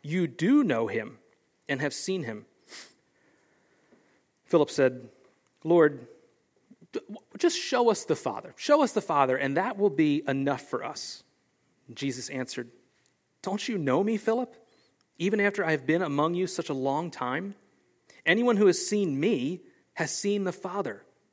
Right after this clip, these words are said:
How can you say, 'Show us the Father'? Don't you believe that I am in the Father and that the Father is in me? The words I say to you are not just my own. Rather, it is the Father living in me who is doing his work. Believe me when I say that I'm in the Father and the Father is in me,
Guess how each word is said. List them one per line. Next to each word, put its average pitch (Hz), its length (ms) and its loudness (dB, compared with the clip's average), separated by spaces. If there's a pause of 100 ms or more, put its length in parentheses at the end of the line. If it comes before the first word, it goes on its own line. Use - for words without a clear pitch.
(500)
How 202 140 2
can 277 160 4
you 247 80 4
say, 320 240 0
'Show 190 300 2
us 190 100 -4
the 190 80 -8
Father'? 156 560 -4
Don't 202 180 0
you 262 60 -2
believe 190 380 4
that 160 120 0
I 170 140 0
am 202 100 2
in 202 60 2
the 180 80 0
Father 170 340 0
and 190 80 -2
that 151 80 -2
the 170 60 -4
Father 165 320 -2
is 156 180 -2
in 156 260 -4
me? 139 320 -2 (920)
The 180 80 8
words 240 260 4
I 233 80 4
say 220 260 2
to 285 60 2
you 180 140 6
are 151 80 4
not 180 200 -4
just - 280 -4
my 143 100 -2
own. 190 420 -2 (220)
Rather, 180 380 2
it 170 100 2
is 185 100 -2
the 175 60 -4
Father 190 380 0
living 165 420 0
in 214 240 0
me 123 160 -4
who 135 140 -2
is 127 100 -4
doing 127 240 -2
his 113 180 -8
work. 113 320 -10 (960)
Believe 190 240 6
me 208 100 2
when 196 140 6
I 175 60 2
say 202 240 4
that 170 120 6
I'm 165 120 4
in 165 80 0
the 160 60 -4
Father 175 340 2
and 151 80 2
the 143 60 -4
Father 170 320 0
is 147 120 -2
in 156 240 -4
me, 156 280 -4